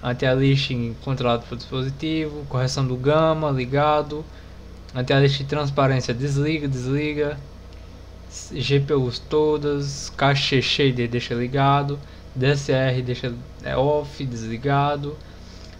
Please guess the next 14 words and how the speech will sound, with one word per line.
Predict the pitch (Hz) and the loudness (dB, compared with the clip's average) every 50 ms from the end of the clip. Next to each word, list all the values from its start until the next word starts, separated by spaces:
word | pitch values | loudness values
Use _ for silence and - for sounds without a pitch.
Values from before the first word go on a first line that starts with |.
| - - | -2 0
Aqui | 135 147 143 143 151 151 | 0 0 0 0 0 2
de | 143 139 135 | 4 4 4
filtragem | 139 156 147 139 139 143 143 147 151 156 | 4 2 -2 0 2 2 2 2 0 -2
de | 143 147 151 | -2 -2 -4
te-, | 143 - 160 147 147 | 0 0 0 0 0
de | 139 135 139 | 0 -2 -2
textura, | 139 - 151 139 139 - 131 | 2 2 2 2 2 0 0
botar | 113 120 123 123 131 127 | 2 2 0 2 2 0
todo | 127 135 127 | 2 0 -4
desempenho. | 123 120 127 131 131 - - 139 139 143 147 147 147 151 - - - - - - - - - - - - - | -4 -2 -4 -4 -4 0 0 2 2 2 0 -2 -6 -8 -10 -14 -16 -16 -16 -18 -18 -18 -18 -18 -18 -14 -8
Preferência | - 123 131 135 139 - 139 131 135 135 135 139 143 131 | -2 0 0 0 2 2 2 4 4 4 2 2 0 -2
por | 135 - 131 127 | -2 0 -2 0
desempenho | 123 120 120 120 117 - 120 123 | 0 0 -4 -4 -2 -2 -2 -2
máximo. | 131 143 151 156 151 151 151 143 147 143 139 | 0 2 2 2 2 2 0 -2 -6 -8 -8